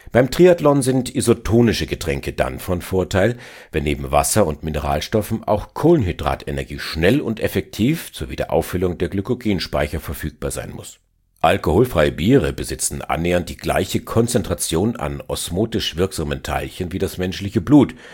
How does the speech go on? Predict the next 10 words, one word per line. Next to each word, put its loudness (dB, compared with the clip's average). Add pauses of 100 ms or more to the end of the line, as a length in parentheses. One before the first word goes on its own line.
(280)
Sie 0
können 2
daher 0
als -2
isotonisch 0
bezeichnet -8
werden. -10 (400)
Und 2
daraus 2
folgt, -2